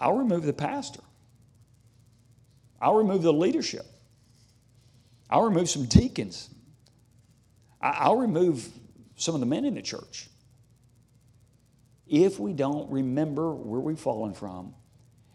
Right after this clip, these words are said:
and repent and do the things that we did at first. And, and that's what he says. He says, "But listen, but you have this in your favor." And that's where he says,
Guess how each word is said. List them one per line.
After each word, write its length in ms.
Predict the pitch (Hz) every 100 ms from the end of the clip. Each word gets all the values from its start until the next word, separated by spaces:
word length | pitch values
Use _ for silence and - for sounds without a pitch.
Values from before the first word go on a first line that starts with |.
| _
and 160 | 117 117
repent 720 | 110 - - 196 160 110 - - - - -
and 220 | 131 123
do 180 | 156 202
the 120 | 165
things 320 | - 131 120
that 80 | 120
we 100 | 135
did 180 | 120 127
at 80 | 139
first. 400 | 175 202 147 131
And, 80 | - - -
and 120 | 135
that's 200 | 160 185
what 160 | 160 127
he 80 | 113
says. 340 | - 208 165
He 100 | 123
says, 260 | - - 107
"But 160 | 117
listen, 400 | 127 208 - 107 - - _ _ _ _ _ _ _ - - - -
but 260 | 117 117 143
you 140 | 170
have 320 | 170 170 123
this 240 | 160 175 180
in 120 | 175
your 160 | 170
favor." 460 | 165 170 165 - - - _ _ _ _ _ _ _ _ _ _ _ _ _
And 80 | 110
that's 140 | 139 160
where 100 | 151
he 60 |
says, 520 | 127 123 139 - -